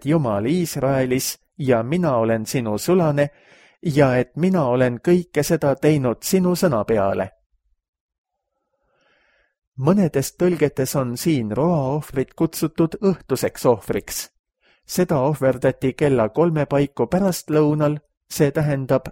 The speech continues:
samal kellaajal, kui suri ka Jeesus ristil, lepitades nii inimeste patud. Eelia palve erines täielikult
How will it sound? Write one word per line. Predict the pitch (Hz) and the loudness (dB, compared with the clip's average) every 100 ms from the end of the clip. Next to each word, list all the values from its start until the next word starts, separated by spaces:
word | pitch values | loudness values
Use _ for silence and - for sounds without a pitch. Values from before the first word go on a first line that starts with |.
| - | -16
samal | - 180 151 101 110 | -4 -2 0 0 0
kellaajal, | 160 180 151 135 139 139 135 - _ - | -2 0 0 0 0 0 -2 -8 _ 0
kui | 139 131 | 2 2
suri | - 151 123 | 0 0 0
ka | - 113 | 0 -2
Jeesus | 131 190 139 - 120 | 0 -2 -2 -4 -6
ristil, | 117 147 156 165 143 147 _ _ _ | -2 -2 -2 -2 -4 -6 _ _ _
lepitades | 127 156 - 151 - 120 117 117 143 | 0 0 0 -4 -4 0 0 -2 -2
nii | 151 139 - | -2 -2 -4
inimeste | 156 151 139 143 160 | -4 -4 -4 -6 -4
patud. | 151 143 - 65 - _ _ _ _ _ _ _ _ _ _ _ _ _ _ _ _ _ _ _ _ _ _ _ _ 147 | -2 -4 -4 -14 -16 _ _ _ _ _ _ _ _ _ _ _ _ _ _ _ _ _ _ _ _ _ _ _ _ 0
Eelia | 165 175 131 131 131 | 2 2 2 2 0
palve | 131 160 175 139 143 - | 0 0 0 2 0 2
erines | 156 139 117 123 - | 0 0 0 -4 -2
täielikult | 190 196 160 139 139 147 139 | -2 0 2 0 0 2 0